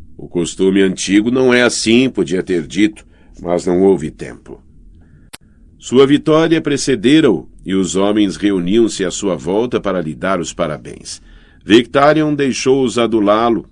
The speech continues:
até que um se pôs a elogiar a ousadia de Euron. "É ousado velejar longe da vista de terra,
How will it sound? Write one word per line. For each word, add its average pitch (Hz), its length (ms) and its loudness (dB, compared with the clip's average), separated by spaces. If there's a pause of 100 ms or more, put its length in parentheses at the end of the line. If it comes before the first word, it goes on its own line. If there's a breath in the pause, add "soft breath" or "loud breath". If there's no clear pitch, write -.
até 92 460 -4
que 92 180 -6
um 104 280 -2
se - 180 -4
pôs 95 340 -2
a 98 80 0
elogiar 90 800 -2 (260 soft breath)
a 76 160 -6
ousadia 92 760 -2
de 80 220 -6
Euron. 52 460 -16 (640)
"É 143 160 4
ousado 147 580 4
velejar 98 640 2
longe 95 420 0
da 95 120 0
vista 95 400 4
de 80 140 -10
terra, 98 440 -4